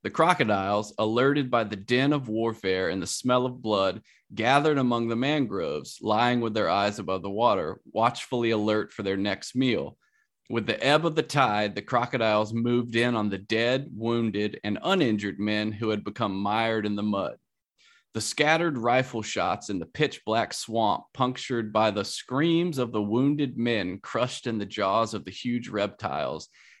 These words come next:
and the blurred, worrying sound of spinning crocodiles,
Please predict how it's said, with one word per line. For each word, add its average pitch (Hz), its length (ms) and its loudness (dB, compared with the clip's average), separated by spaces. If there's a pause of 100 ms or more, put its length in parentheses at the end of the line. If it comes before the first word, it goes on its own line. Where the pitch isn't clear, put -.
and 110 180 -2
the 98 60 -4
blurred, 120 680 0
worrying 117 680 0
sound 95 640 -4
of 87 140 -12
spinning 147 640 0
crocodiles, 90 880 -2